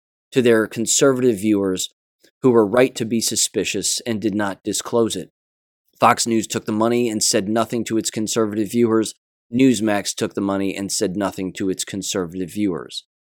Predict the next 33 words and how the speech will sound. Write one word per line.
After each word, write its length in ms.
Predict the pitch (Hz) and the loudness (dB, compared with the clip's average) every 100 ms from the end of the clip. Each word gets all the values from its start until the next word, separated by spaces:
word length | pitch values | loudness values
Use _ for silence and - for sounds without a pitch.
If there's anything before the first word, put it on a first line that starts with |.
| _ _ - | _ _ -2
Said, 200 | 113 92 | -2 0
"In 220 | 131 123 127 | 0 2 2
response 560 | 113 - 143 143 135 | 0 0 2 2 0
to 140 | - 127 | 0 0
a 40 | |
foia 380 | - 143 139 131 | 0 2 4 4
request 460 | 123 - 127 113 - | 2 2 2 2 2
filed 260 | 123 117 | 4 4
by 100 | 113 | 2
The 100 | 104 | 0
Blaze, 520 | 92 120 120 113 107 - _ _ _ _ _ - | -2 2 4 2 -2 -8 _ _ _ _ _ 0
H 240 | 131 - | 0 2
H 300 | 127 120 - - | 0 0 0 -2
S 360 | 110 110 - | -2 0 0
revealed 540 | 113 101 117 127 123 107 | 0 0 4 4 4 2
that 120 | 107 | 0
it 140 | - | -2
purchased 420 | - 120 123 - | -2 -2 -2 -4
advertising 880 | - 120 120 - 110 104 98 107 104 - _ _ _ | -2 -2 -2 -4 -2 -2 -2 -4 -6 -10 _ _ _
from 200 | 123 110 | 0 4
major 300 | 120 127 131 | 4 4 2
news 300 | 120 120 107 | 2 2 0
networks, 480 | 113 110 110 104 117 | -4 -2 -6 -4 -6
including 420 | 104 117 110 101 | -4 -2 -2 -4
A 160 | 120 123 | -4 -2
B 180 | 123 113 | -2 -2
C, 260 | - 113 | -2 -4
C 260 | 104 - 117 | -4 -4 -4
B 200 | 113 110 | -2 0
S, 240 | 107 - - | 0 -2 -4
N 160 | 120 | -4
B 180 | 117 113 | -2 -2
C, 440 | - 113 107 101 | -2 -2 -2 -4